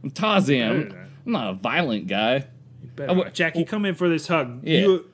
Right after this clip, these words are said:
Speaker 2: you in for the idea, Jackie, with the, uh, with the, uh, the board game and the board g-, with, uh, Yu-Gi-Oh?
Speaker 1: I
Speaker 2: You like
Speaker 1: love Magic
Speaker 2: Yu-Gi-Oh?
Speaker 1: the Gathering more than Yu-Gi-Oh!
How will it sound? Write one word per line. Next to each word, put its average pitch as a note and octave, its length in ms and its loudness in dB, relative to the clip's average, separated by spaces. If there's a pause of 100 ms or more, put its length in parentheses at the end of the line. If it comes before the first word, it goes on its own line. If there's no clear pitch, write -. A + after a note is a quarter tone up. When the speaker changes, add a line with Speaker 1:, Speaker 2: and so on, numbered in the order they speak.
(160)
Speaker 2:
you G3+ 240 2
in A3 180 0
for A#3 160 -6
the G#3 160 -2
idea, G#3 400 0
Jackie, A3+ 380 -4
with A3 180 -4
the, G#3+ 180 0
uh, G#3 220 2 (680)
with F3 180 -2
the, F#3+ 220 0
uh, F#3 40 4 (480)
the D#3+ 420 4
board F#3 280 0
game G#3 400 -2 (380)
and E3+ 180 -2
the E3 80 2
board F3+ 320 0
g-, F3 80 -4
with, E3 240 0
uh, D#3+ 140 2
Yu-Gi-Oh? G3+ 680 -2 (340)
Speaker 1:
I B4 60 4
Speaker 2:
You - 60 10
like B4+ 180 8
Speaker 1:
love - 140 2
Magic G#4+ 300 6
Speaker 2:
Yu-Gi-Oh? F4 40 0
Speaker 1:
the F4 60 2
Gathering F#4+ 420 6
more G4+ 140 6
than E4 120 6
Yu-Gi-Oh! F4 680 4